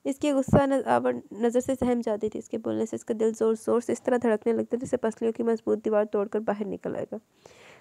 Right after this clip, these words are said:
वासिया ने नाश्ता टेबल पर लगा दिया था। मोईद अली बेडरूम से में तैयार होकर बाहर निकल आया। <coughs> "आप लोग नाश्ता करें, मैं आइसक्रीम को देख लूँ।"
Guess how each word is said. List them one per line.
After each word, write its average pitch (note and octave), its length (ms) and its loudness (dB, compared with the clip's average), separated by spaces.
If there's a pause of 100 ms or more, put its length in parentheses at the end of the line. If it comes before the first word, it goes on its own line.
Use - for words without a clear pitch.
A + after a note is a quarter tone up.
(160)
वासिया C#4+ 280 6
ने D#4+ 60 2
नाश्ता C#4+ 300 0
टेबल C#4+ 220 4
पर D4 140 6
लगा C#4 260 6
दिया C4+ 120 2
था। C4 100 0
मोईद A#3+ 220 0
अली A#3 240 0 (180)
बेडरूम G#3 440 0
से G#3 140 -4
में G#3 120 0
तैयार F#3+ 240 0
होकर F#3+ 200 -2
बाहर F#3 180 -6
निकल F#3 320 -8
आया। A#3 120 -10 (2500)
<coughs> - 0 -
"आप G#3+ 200 0
लोग B3 80 2
नाश्ता A3+ 320 -4
करें, C#4 180 0
मैं E4 80 0
आइसक्रीम G#3+ 360 -4
को G3+ 120 -4
देख - 280 -6
लूँ।" - 80 -12